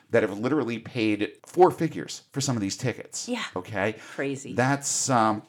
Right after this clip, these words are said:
Speaker 1: that's their target audience. Every last person that is in your church today is their target audience. So be careful who you offend.
Speaker 2: Yeah.
Speaker 1: Be careful who you vilify, because pretty much everybody you know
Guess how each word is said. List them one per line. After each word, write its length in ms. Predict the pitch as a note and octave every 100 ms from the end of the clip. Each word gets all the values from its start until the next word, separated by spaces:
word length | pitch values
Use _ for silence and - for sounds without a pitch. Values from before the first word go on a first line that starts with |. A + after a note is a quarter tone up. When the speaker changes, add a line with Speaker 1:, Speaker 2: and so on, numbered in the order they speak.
| -
Speaker 1:
that's 200 | B2+ -
their 120 | D#3
target 400 | - B2+ G#2 F#2+
audience. 680 | F#2+ F#2 D2+ - - - -
Every 260 | C3+ C#3+ D#3+
last 320 | C#3 C3 -
person 440 | B2 A#2+ F2 D#2+ - - _
that 360 | F2 A2 G#2+ -
is 260 | A2+ G2+ - _ _
in 120 | C3+
your 140 | D3 C#3+
church 420 | - C3 A2 -
today 440 | - G#2 G#2+ E2 - - _ -
is 140 | G#2+
their 120 | G#2+
target 380 | G#2 G#2 F#2+ F#2
audience. 420 | F#2 F2+ F2+ -
So 160 | - D3+
be 140 | D3
careful 420 | C#3 - F3+ D#3+
who 220 | C3+ - A2
you 240 | F#2+ E2
offend. 500 | E2 - - - - - -
Speaker 2:
Yeah. 200 | G#3 C3 - _ _ _ A2+
Speaker 1:
Be 60 |
careful 340 | - D#3+ D#3 A#2+
who 100 | B2
you 220 | A2 F#2+
vilify, 640 | D#2+ F#2 F#2+ - - B1 - - - -
because 560 | - - - G2 F#2+ -
pretty 320 | - - E3
much 240 | D#3+ - -
everybody 360 | C3 B2 A2+ G#2
you 200 | F#2+ F#2+
know 540 | F2 F2+ G#2 D#2+ -